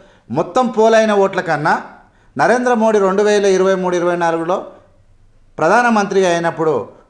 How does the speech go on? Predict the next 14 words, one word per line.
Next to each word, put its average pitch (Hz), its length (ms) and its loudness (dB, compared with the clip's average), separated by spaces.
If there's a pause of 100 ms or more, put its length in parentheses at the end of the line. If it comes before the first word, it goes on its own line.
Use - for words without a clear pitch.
(120)
టోటల్ 233 380 2 (100)
పోలైన 190 380 0
ఓట్ల 160 280 -2
కన్నా 151 520 -2 (500)
ఐదు 202 320 2
కోట్ల 185 460 -2
ఓట్లు 175 360 -2
ఎక్కువ 160 280 0
లెక్క 147 240 -2
పెట్టారంటే 131 420 -4
వాళ్ళ 131 160 -2
ఘనచరిత్ర 117 520 -6
చూడండి. 92 320 -8 (1300)
సుప్రీంకోర్టు 220 880 0